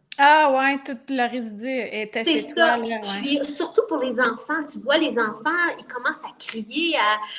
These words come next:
Speaker 2: à, à pas s'accorder ensemble et tout. Là, tu dis, « Ok, qu'est-ce qui se passe ? Qu'est-ce qui, qu'est-ce qui a fait en sorte que, euh, euh, euh, euh, tout allait bien ? » Puis là, il y a quelque chose, il y a une mauvaise énergie qui arrive, puis que là, t'es tout,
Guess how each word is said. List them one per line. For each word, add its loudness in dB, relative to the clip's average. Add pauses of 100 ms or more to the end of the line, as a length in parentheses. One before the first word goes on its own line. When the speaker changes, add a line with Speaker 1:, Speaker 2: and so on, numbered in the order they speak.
(160)
Speaker 2:
à, 2
à -6
pas 2
s'accorder -4
ensemble -4
et -6
tout. -6 (240)
Là, -2
tu -10
dis, « -14
Ok, -14 (120)
qu'est-ce -10
qui -10
se -10
passe ? -6
Qu'est-ce -10
qui, -20
qu'est-ce 2
qui -6
a -2
fait -2
en -4
sorte -6
que, -2
euh, 2 (480)
euh, 0 (100)
euh, -2
euh, -4 (140)
tout 4
allait 4
bien ? » -4
Puis -10
là, 0 (1300)
il -14
y 0
a 2
quelque 0
chose, -6
il -10
y 0
a 0
une -2
mauvaise 2
énergie -2
qui -6
arrive, -2
puis -16
que -12
là, 0
t'es -8
tout, -2